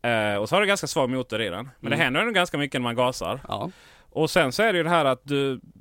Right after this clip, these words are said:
Speaker 1: Det är inte som en... Eh, ja, hög bil på, på stor hjul, eh, så här lite gungigt, utan den är ju verkligen, det är ju precis som att köra vilken sedan som helst.
Speaker 2: Ja, ja, den är stabil.
Speaker 1: Och den har, den är ju så packad av funktioner. Dels har du den
Speaker 2: Aha.
Speaker 1: här stora touchskärmen.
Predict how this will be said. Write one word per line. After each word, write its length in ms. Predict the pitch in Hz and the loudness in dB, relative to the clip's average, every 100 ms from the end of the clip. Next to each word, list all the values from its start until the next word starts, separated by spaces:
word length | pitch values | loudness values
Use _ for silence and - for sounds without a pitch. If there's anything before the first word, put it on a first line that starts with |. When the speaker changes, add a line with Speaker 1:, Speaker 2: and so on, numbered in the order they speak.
| - - _ | -20 -20 _
Speaker 1:
Det 220 | - 151 | -2 0
är 80 | 143 | 0
inte 180 | 151 135 | -2 -2
som 240 | 135 123 | -2 0
en... 220 | 120 120 | -2 0
Eh, 460 | 120 117 117 117 120 - - - - - - - _ _ _ _ _ | 0 0 -2 -4 -6 -10 -14 -16 -18 -20 -16 -18 _ _ _ _ _
ja, 180 | - - - | -10 -10 -4
hög 340 | 180 190 165 | 0 2 4
bil 380 | 180 175 160 151 | 4 6 4 4
på, 240 | 180 175 | 4 4
på 140 | 139 160 | 2 2
stor 460 | 175 165 143 139 | 4 4 2 -2
hjul, 400 | 151 156 143 135 | 0 0 0 0
eh, 320 | 135 131 127 | -2 -2 -2
så 60 | 143 | 2
här 120 | 147 | 2
lite 200 | 139 139 | 0 -4
gungigt, 420 | 147 160 135 117 | -2 0 -2 -4
utan 180 | 131 139 | -4 -4
den 140 | 151 139 | -2 -2
är 40 | |
ju 60 | 123 | 0
verkligen, 420 | 185 - 143 135 | -2 0 0 2
det 60 | |
är 40 | 127 | 0
ju 80 | 101 | 2
precis 220 | 196 247 | -2 0
som 120 | 160 | -2
att 60 | 139 | 2
köra 280 | 143 127 | 4 4
vilken 280 | 117 123 110 | 0 -4 -6
sedan 240 | 117 113 104 | -4 -4 -6
som 100 | 110 | -8
helst. 260 | 95 65 | -8 -4
Speaker 2:
Ja, 160 | 104 127 | -2 0
ja, 100 | 196 | 0
den 180 | 120 113 | 0 -2
är 80 | 107 | -4
stabil. 460 | - 110 185 120 - - - - | -6 -2 -2 -4 -8 -12 -18 -8
Speaker 1:
Och 120 | - | -2
den 160 | 135 127 | 0 2
har, 200 | 127 117 | 0 -2
den 160 | 113 | -2
är 40 | 113 | -2
ju 80 | 110 | -4
så 100 | - | -4
packad 300 | 120 - 101 | -4 -4 -10
av 40 | |
funktioner. 380 | 101 - 107 107 | -10 -10 -6 -4
Dels 160 | 143 | 0
har 140 | 180 175 | 4 4
du 60 | |
den 140 | 156 165 | 4 2
Speaker 2:
Aha. 100 | 147 | 2
Speaker 1:
här 300 | 131 131 123 | 2 0 -2
stora 300 | - 139 120 | -4 -2 0
touchskärmen. 640 | 131 120 127 101 104 156 | -2 -2 -2 0 -2 -4